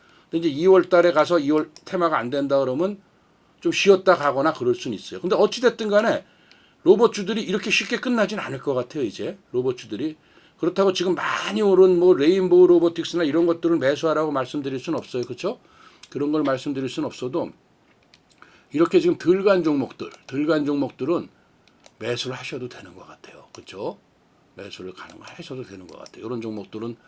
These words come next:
매수 타임 자리 보고 하셔도 돼요. 뭐 레인보우 로보틱스 이런 거 너무 올랐잖아요. 저 로보틱이 너무 올랐잖아요. 이런 거 하라고 말씀은 안 드리지만요. 그쵸? 그렇게 보시면 돼요.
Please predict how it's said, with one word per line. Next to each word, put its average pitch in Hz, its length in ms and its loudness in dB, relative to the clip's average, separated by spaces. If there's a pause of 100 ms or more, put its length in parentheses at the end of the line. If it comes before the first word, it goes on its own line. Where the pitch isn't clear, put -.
(540)
매수 120 280 -6
타임 120 260 -8
자리 104 220 -14
보고 98 200 -14
하셔도 110 360 -16
돼요. - 240 -20 (100)
뭐 143 120 -6
레인보우 185 440 6
로보틱스 165 440 0
이런 196 100 -2
거 220 60 -6
너무 202 240 -2
올랐잖아요. 135 560 0
저 113 220 -8 (560)
로보틱이 202 460 4
너무 151 200 0
올랐잖아요. 139 400 2
이런 143 160 -2
거 143 80 -2
하라고 131 360 -6
말씀은 104 460 -12
안 - 140 -20
드리지만요. 76 800 -20
그쵸? 143 400 -16 (800)
그렇게 98 80 -20
보시면 90 420 -16
돼요. 76 320 -20